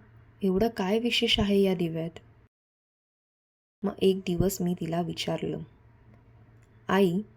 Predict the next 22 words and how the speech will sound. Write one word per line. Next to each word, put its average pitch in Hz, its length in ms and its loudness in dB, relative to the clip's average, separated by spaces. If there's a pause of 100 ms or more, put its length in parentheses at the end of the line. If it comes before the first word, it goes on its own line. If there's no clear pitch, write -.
(480)
रोज 214 320 4
दिवा 208 240 6
लावायचं 226 400 0
कारण 214 320 2
काय?" 214 280 2 (2000)
ती 214 120 6
फक्त - 340 -4
हसली 175 440 -2 (1200)
आणि 175 180 2
म्हणाली, 175 600 2
"मनात 190 480 0
अंधार 214 260 4
असेल 208 320 0
ना, 185 160 -2 (920)
तेव्हा 180 200 2
बाहेरचा 170 500 0
दिवा 180 380 0
आपल्याला 175 420 -4
आठवण 180 440 0
करून 175 300 0
देतो 165 380 -4 (720)
की - 100 -8